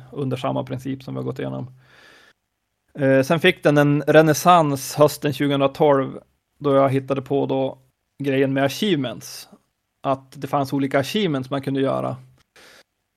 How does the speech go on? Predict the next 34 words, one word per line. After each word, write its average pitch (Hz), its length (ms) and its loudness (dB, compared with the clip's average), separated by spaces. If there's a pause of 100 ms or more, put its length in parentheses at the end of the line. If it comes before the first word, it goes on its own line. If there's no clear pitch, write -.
(380)
för 135 420 8
att, 131 540 0
eh, 135 180 4
få 131 380 0 (260)
mer 139 240 0
poäng 131 400 -4
då. 98 180 -10 (180)
Till 143 120 -2
exempel 131 460 -2 (340)
inför 151 280 -2
turneringen, 143 800 0
om 139 180 -2
alla 143 380 4
hade 135 400 -2
en 135 100 -2
armélista 135 720 -2 (720)
med 147 160 0
olika 143 320 0
p-, 135 100 -16 (280)
poäng, 175 460 0
så - 120 -8
att 135 160 -6
man, 131 300 -8 (140)
om 139 160 -10
man 135 120 -4
hade 131 160 -6
tvåtusen 131 420 -8
poäng 135 180 -6
i 131 40 -8
fyrtio 131 340 -12
K 135 180 -4
då, 135 80 -4
om 135 140 -4
man, 131 220 -10